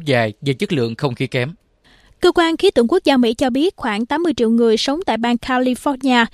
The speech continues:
Speaker 2: Deep South và hạ thung lũng Mississippi được cảnh báo đối mặt với nắng nóng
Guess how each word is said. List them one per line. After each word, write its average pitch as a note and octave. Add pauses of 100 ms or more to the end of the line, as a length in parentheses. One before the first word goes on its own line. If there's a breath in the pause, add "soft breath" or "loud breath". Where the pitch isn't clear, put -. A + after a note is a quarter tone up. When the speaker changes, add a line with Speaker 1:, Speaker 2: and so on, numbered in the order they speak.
(240 soft breath)
Speaker 2:
Deep E4
South A#3+ (320 soft breath)
và A#3+
hạ G#3+
thung C4+
lũng A#3+
Mississippi C4 (320 loud breath)
được C#4+
cảnh B3
báo D4+ (120)
đối C4+
mặt F4+
với C#4
nắng C#4
nóng C4+